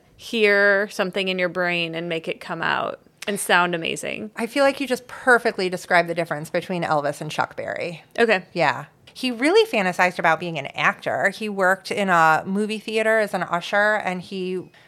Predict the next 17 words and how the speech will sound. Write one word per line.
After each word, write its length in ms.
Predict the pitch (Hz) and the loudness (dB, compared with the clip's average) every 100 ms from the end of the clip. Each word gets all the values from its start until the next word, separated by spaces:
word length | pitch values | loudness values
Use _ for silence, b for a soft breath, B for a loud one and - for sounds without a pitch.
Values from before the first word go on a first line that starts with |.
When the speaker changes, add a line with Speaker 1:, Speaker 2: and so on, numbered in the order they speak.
| b | b
Speaker 2:
saw 240 | - 190 | 2 4
James 340 | 175 185 190 - | 4 0 -2 -4
Dean 240 | 196 185 | -4 0
and 120 | 175 | 0
Marlon 320 | 175 170 175 165 | 2 2 2 -2
Brando. 680 | 196 240 180 147 143 151 - b - | 0 2 2 2 2 -2 -8 b -12
That 400 | 170 214 240 180 | 2 4 4 2
was 160 | 151 | -6
the 100 | - | -4
goal. 480 | 151 180 151 - 165 - | 2 4 4 0 -4 -4
Speaker 1:
Hmm. 340 | 233 294 214 | -4 -2 4
Speaker 2:
That's 360 | 196 247 - 175 | 4 4 2 -2
what 140 | - | -2
he 140 | 175 | -2
wanted 260 | 160 147 151 | -4 -4 -6
to 80 | 160 | -8
do. 500 | 160 151 95 - | -2 -2 -2 -4